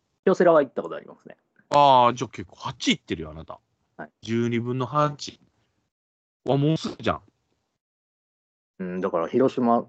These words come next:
Speaker 1: と名古屋と仙台。あと、まあ、エスコン。
Speaker 2: 北海道か。うん。
Speaker 1: はい。
Speaker 2: すげえ。いや、それ、え、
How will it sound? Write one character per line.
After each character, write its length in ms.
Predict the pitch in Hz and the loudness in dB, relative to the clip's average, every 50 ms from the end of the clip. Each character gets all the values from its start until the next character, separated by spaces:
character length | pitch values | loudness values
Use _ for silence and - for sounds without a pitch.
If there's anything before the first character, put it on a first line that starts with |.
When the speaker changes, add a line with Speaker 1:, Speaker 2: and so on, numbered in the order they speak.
| _ _ _ - | _ _ _ -4
Speaker 1:
と 180 | - 110 107 107 - | 0 0 0 0 0
名 140 | 110 110 107 | 0 0 0
古 140 | 98 90 | 2 0
屋 60 | 87 85 | -2 -4
と 300 | - - 87 80 - - _ _ | -4 -6 -8 -8 -8 -12 _ _
仙 260 | _ - - 90 87 | _ -6 -6 -6 -6
台。 220 | 78 76 76 - - _ _ _ _ _ _ - _ | -6 -8 -10 -10 -12 _ _ _ _ _ _ -6 _
あ 140 | - 95 | -2 0
と、 80 | - 90 | 0 0
ま 300 | 87 87 85 82 78 - | 0 2 0 0 -2 -6
あ、 60 | - _ | -12 _
エ 100 | - 90 | -6 -6
ス 80 | 82 - | -6 -6
コ 140 | - - 78 | -8 -10 -12
ン。 140 | 78 85 - _ _ _ _ _ _ | -12 -14 -18 _ _ _ _ _ _
Speaker 2:
北 120 | 104 101 | -14 -12
海 240 | - - 101 92 87 | -6 -4 -4 -4 -4
道 120 | 85 82 85 | -6 -10 -10
か。 200 | - 73 71 - - _ | -10 -12 -12 -12 -16 _
う 60 | - 98 | -16 -14
ん。 260 | 92 90 92 92 92 | -14 -12 -14 -14 -16
Speaker 1:
は 100 | 90 76 | -16 -16
い。 60 | 76 87 85 85 82 82 _ _ _ | -16 -16 -18 -20 -20 -20 _ _ _
Speaker 2:
す 220 | _ - - _ _ | _ -20 -20 _ _
げ 120 | _ _ | _ _
え。 0 | _ _ _ _ _ _ _ _ _ _ _ _ _ _ _ _ _ _ _ _ _ | _ _ _ _ _ _ _ _ _ _ _ _ _ _ _ _ _ _ _ _ _
い 40 | 127 | -8
や、 60 | 120 | -8
そ 180 | - - - 165 | -8 -8 -8 -8
れ、 80 | 190 - _ _ - - - - _ _ _ _ _ | -10 -10 _ _ -20 -20 -20 -20 _ _ _ _ _
え、 100 | - 262 | -6 -6